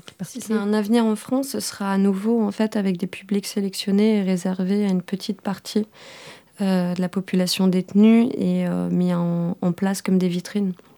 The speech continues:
Speaker 1: Euh, la différence avec les pays scandinaves, c'est que c'est considéré comme la, le, le principe pour les personnes condamnées, euh,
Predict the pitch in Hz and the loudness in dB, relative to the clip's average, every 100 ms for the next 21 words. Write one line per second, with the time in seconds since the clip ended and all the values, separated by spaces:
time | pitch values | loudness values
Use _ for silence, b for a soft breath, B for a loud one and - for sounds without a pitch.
0 | _ _ _ _ - 214 190 180 180 180 | _ _ _ _ -2 4 4 4 2 2
1 | 196 208 208 190 190 185 190 185 190 180 | 2 4 2 0 0 2 0 0 0 2
2 | 185 208 214 B B B B - - 208 | 4 2 0 B B B B -14 -8 -8
3 | - 202 185 180 - - 185 - 180 185 | -2 0 2 0 -6 -4 -4 -2 -2 0
4 | 196 - - 190 190 180 175 170 170 175 | -2 -4 0 4 4 4 2 0 -2 -2
5 | 180 180 175 170 165 170 B B B - | -4 -4 -2 -2 -2 -4 B B B -4
6 | 190 - 196 - 226 - - 185 180 196 | -2 2 0 2 -4 -4 -2 -2 -2 -6
7 | - 190 170 185 180 208 - B B B | -2 -2 0 0 2 0 -4 B B B
8 | B B _ - 180 185 180 175 | B B _ -12 -2 0 0 -2